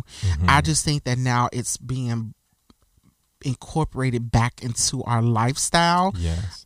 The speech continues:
Speaker 2: I mean, into the lifestyle that we, into our lifestyle, because, you know, it wasn't there when we were growing up.
Speaker 1: Yeah,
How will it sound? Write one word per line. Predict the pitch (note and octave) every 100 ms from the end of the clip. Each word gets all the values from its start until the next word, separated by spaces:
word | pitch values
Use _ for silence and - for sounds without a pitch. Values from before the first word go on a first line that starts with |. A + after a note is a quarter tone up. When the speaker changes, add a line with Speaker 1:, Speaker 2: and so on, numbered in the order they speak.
| -
Speaker 2:
I | D#3+
mean, | D#3
into | D#3 - F#3+
the | D#3
lifestyle | D3 C#3 D3 - C#3+ C3
that | B2 A#2+
we, | B2+ B2+ -
into | C#3 E3+
our | - F#3
lifestyle, | C3 - B2+
because, | B2 - B2+ C3 - - G2+ - -
you | B2+
know, | A2 G2
it | - G#2+
wasn't | G#2+ G2+ G2+
there | A2+ G#2 F#2 - -
when | G#2+ A2 G#2
we | A2
were | G#2 D#2+ -
growing | A2+ G#2 F2+ G2
up. | D2 - -
Speaker 1:
Yeah, | G2 A#2+